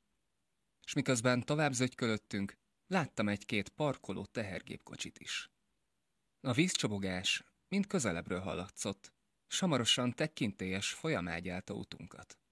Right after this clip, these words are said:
Fölötte széles, vaskorláttal ellátott híd feszült,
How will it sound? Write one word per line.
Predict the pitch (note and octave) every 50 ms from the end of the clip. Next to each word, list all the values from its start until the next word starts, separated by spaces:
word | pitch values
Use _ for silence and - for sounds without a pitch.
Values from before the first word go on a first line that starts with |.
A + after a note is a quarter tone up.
| _ _ _ _ _ _ _ _ _ _ _ _ _ _ _ _
Fölötte | - C3+ A#2+ A2 - - A#2+
széles, | - - - A#2 A2 G#2 G#2 G2+ G2+ G#2 - - - - _ _ _ _ _
vaskorláttal | - D3 D3+ F3 - - - F#2+ F#2 F#2+ F#2+ F#2+ - - A2+ G2
ellátott | G2 G2 G2 F#2 F#2 - - F#2+ - -
híd | - A2+ G#2+ -
feszült, | - G2 F#2+ - - G2+ G#2 G#2 - -